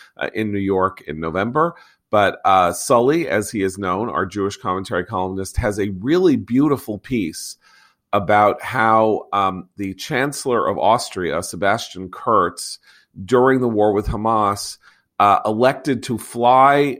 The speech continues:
uh, the Israeli flag from the Central House of Government in Vienna,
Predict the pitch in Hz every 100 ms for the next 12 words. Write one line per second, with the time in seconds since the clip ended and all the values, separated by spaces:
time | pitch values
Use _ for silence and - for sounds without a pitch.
0 | - 110 104 107 104 104 113 120 117 113
1 | 107 107 107 98 - 107 101 - 110 113
2 | 110 107 101 101 90 98 95 95 87 -
3 | 95 92 90 92 107 95 65 65